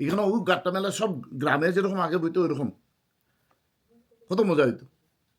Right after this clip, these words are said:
ওই ডাঙ্গুরে বাবার ম-, মন্দির ছোটবেলার থেকে দেখে আইছি, এর লাগে আমি বাবা, বাবার শিবরে ডাঙ্গুরে বাবাই হই, আর শিবরে আমি খুব মানি।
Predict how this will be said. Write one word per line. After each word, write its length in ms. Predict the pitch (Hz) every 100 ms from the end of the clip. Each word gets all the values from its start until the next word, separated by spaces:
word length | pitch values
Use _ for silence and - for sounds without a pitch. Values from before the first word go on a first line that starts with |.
| _ _ _ _ 175
ওই 140 | 247 269 254 - _ _ - 147
ডাঙ্গুরে 300 | 175 190 202
বাবার 240 | 208 220 220 - - _ _ _ _ _ _ _ 147
ম-, 140 | 147 - _ _ _ _ 143
মন্দির 300 | 160 165 175 135 - _ _ _ _ _ _ _ _ _ _ _ _ _ _ _ _ -
ছোটবেলার 360 | - 175 180 180
থেকে 140 | 180 165
দেখে 160 | 147 147
আইছি, 180 | 123 131 - -
এর 60 | 160
লাগে 140 | 170 180
আমি 80 | 180 151
বাবা, 140 | 131 113
বাবার 200 | 135 143 143
শিবরে 180 | 160 170
ডাঙ্গুরে 220 | 135 131 127
বাবাই 180 | 139 156
হই, 120 | 117 113 _ _ _ _ _ _ -
আর 80 | 131
শিবরে 200 | 139 139 165
আমি 100 | 160 147
খুব 100 | 120
মানি। 160 | 104